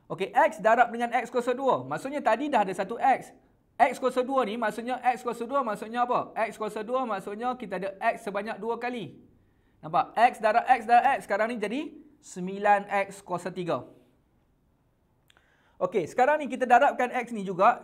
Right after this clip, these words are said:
dengan yang dua puluh empat ni. Tambah, okey, dua puluh empat tinggal dua puluh empat. X, kita darab dengan X. Nampak? X darab dengan X. Kita ada X kuasa dua. Y tak ada kawan. Tinggalkan Y seorang-seorang. Okey, X ni juga kita perlu darab dengan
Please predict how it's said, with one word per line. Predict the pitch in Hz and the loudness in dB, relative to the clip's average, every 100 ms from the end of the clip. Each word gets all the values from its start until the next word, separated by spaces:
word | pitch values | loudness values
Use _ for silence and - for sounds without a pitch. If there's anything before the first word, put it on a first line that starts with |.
| - | -16
dengan | 196 220 262 262 | -10 -4 -2 -2
yang | 262 | -4
dua | 254 254 | -2 -2
puluh | 269 | -2
empat | 262 262 | 0 0
ni. | 269 196 - - _ _ _ _ _ - | 0 -4 -10 -20 _ _ _ _ _ -6
Tambah, | 147 165 233 254 - | -4 4 4 2 -4
okey, | 175 151 | -6 -4
dua | 180 | -4
puluh | 214 | -4
empat | 214 254 214 | 0 0 0
tinggal | 208 | -4
dua | 196 | -4
puluh | 190 | -2
empat. | 175 - | -4 -2
X, | 214 269 302 - - | 2 4 4 -2 -14
kita | - 226 | -6 -4
darab | 262 240 | -2 -2
dengan | 247 254 262 | -4 2 2
X. | 170 - | 2 -6
Nampak? | 175 175 - - 214 | 0 0 0 0 -2
X | 202 | 0
darab | 208 202 | -2 0
dengan | 208 214 | 0 0
X. | - - | -2 -16
Kita | 160 160 | -8 -4
ada | 185 - 190 208 | -2 0 2 2
X | 196 | 0
kuasa | - 165 214 | -8 -6 -6
dua. | 240 233 175 - - _ _ _ _ - | 0 0 0 -6 -20 _ _ _ _ -10
Y | 143 202 | 0 0
tak | 220 190 | 0 -2
ada | 175 | -2
kawan. | 180 196 196 143 135 | 0 2 2 0 -12
Tinggalkan | 165 180 170 | -4 -2 -2
Y | 165 160 | -2 -2
seorang-seorang. | 156 147 147 139 131 _ _ _ _ _ _ _ _ _ _ | -4 -10 -10 -12 -12 _ _ _ _ _ _ _ _ _ _
Okey, | 165 190 139 - - | -8 -6 -6 -8 0
X | 294 269 | 0 0
ni | 247 247 | -4 -6
juga | 240 262 277 | -2 2 2
kita | - 233 247 | 0 -4 -4
perlu | 254 269 | -4 -4
darab | 202 214 254 247 | 0 2 4 2
dengan | 254 | 0